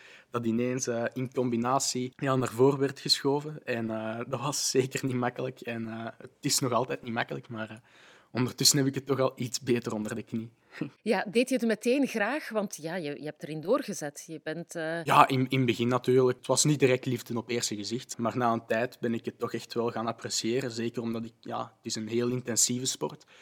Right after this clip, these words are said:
Speaker 1: Dus je kan er echt wel je, je energie in kwijt, je, je emoties in kwijt ook.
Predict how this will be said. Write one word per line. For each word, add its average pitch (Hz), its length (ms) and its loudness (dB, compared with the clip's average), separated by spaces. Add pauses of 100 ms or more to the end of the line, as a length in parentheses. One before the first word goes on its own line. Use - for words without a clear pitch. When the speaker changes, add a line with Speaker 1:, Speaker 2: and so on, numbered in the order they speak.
(180)
Speaker 1:
Dus - 140 -4
je 123 80 -4
kan 117 180 0
er 117 120 -2
echt 127 220 -4
wel 127 200 2
je, 110 300 0
je 110 120 -2
energie 117 480 -4
in 135 160 -2
kwijt, 131 500 -2
je, 113 140 -4
je 107 200 -4
emoties 113 520 -2
in 127 120 -4
kwijt 127 300 -4
ook. 135 200 -6